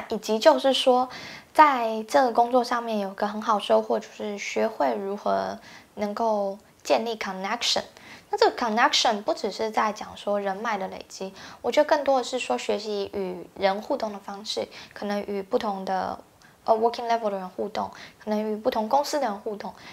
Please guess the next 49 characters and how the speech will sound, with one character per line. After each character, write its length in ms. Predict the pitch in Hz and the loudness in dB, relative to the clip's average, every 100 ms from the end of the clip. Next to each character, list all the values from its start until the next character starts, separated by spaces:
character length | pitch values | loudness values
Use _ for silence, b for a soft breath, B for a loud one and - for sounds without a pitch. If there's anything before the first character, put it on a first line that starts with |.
| - | -2
那 100 | 302 | -2
这 180 | 285 269 - - - _ _ | 2 0 -2 -18 -20 _ _
过 180 | - 277 | 4 4
程 200 | - 202 | 4 -2
当 180 | 208 208 | -4 2
中 220 | 220 220 | 4 4
我 80 | 190 | 0
要 80 | 185 | -4
怎 120 | 190 | -6
么 60 | |
样 160 | 196 196 - | -10 -8 0
沟 200 | 196 196 | 0 0
通， 320 | - 196 196 B B B - | -4 -4 -6 B B B -4
呃， 200 | 214 202 208 | -2 0 -2
用 180 | 240 | -4
什 160 | 220 226 | -4 -4
么 80 | 220 | -2
样 80 | 254 | -2
合 240 | 226 214 | 0 0
适 180 | 220 302 | 2 2
的 80 | 233 | 2
方 240 | 226 226 | 0 -4
式 200 | 226 240 | -2 -2
能 120 | 208 | -2
够 80 | 214 | -2
进 160 | 220 226 | -2 -2
行 140 | 214 | -4
有 140 | 196 | -4
效 200 | 175 - | -2 -2
的 80 | 214 | -2
沟 220 | 190 196 | -2 -2
通， 260 | 202 - 202 220 B B B B | -2 -6 -8 -10 B B B B
那 100 | - | -2
并 220 | 247 269 254 | 2 2 0
且 160 | 214 | -2
呢， 160 | 190 190 | 0 -2
在 360 | 226 214 196 190 | 0 0 -2 -4
职 120 | 196 | -6
场 200 | 208 190 | -6 -8
里 20 | |
面 240 | 180 202 | -8 -8
建 160 | 196 233 | -4 -4
立 100 | 208 | -4
自 120 | 202 | -4
己 120 | 208 185 | -6 -6
的 120 | 180 | -6
人 160 | 185 180 | -4 -6
脉， 300 | 220 233 208 B B B | -4 -4 -4 B B B
呃， 360 | 202 190 180 185 | -6 -6 -8 -12